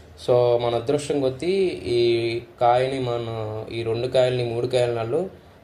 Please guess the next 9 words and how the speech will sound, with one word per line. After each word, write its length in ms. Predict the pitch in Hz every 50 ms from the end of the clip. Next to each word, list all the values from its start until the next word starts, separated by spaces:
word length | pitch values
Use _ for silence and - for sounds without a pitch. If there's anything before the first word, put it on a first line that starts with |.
| -
మన 100 | 113 117
కోసం 340 | 113 - 143 147 - - 131
ఉంచారు. 540 | 117 113 110 - - 113 101 107 113 151 202 226 - - - - - - - - - -
మ్యాక్సిమం 400 | 120 123 135 135 135 143 156 151
ఆ 80 | 147 139 -
చెట్టుకు 280 | 131 131 - 147 139 -
కాసే 300 | - 139 131 131 143 131
కాయలన్నీ 600 | - 131 123 127 131 131 131 127 127 127 131 131
కూడా 380 | 123 127 131 139 160 196 226